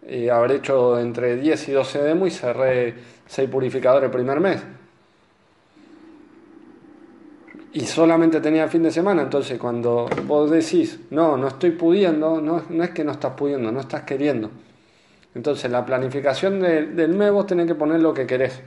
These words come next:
Y realmente laburar. "Quiero hacer cinco demos por semana", y hacé cinco el sábado, si no querés laburar el resto de la semana, pero hacela.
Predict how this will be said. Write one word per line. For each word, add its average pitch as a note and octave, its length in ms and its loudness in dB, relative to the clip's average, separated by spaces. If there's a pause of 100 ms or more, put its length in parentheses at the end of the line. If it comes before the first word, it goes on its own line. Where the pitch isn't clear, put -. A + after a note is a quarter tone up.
(1600)
Y B2 100 0
realmente D#3 520 4
laburar. C3+ 440 4
"Quiero A3 200 2
hacer G3 260 2
cinco F#3+ 280 0
demos F#3+ 200 2
por D3+ 160 0
semana", D#3 560 -2
y D3 80 -2
hacé C#3+ 280 -2
cinco F#3 360 -2
el C3+ 80 -2
sábado, B2+ 560 2
si - 160 -8
no C3 140 -2
querés C3 200 0
laburar B2+ 320 2
el B2 60 -2
resto B2+ 240 -4
de A#2 60 -4
la A2+ 80 0
semana, A2+ 340 -4
pero A2+ 160 -2
hacela. A#2+ 440 0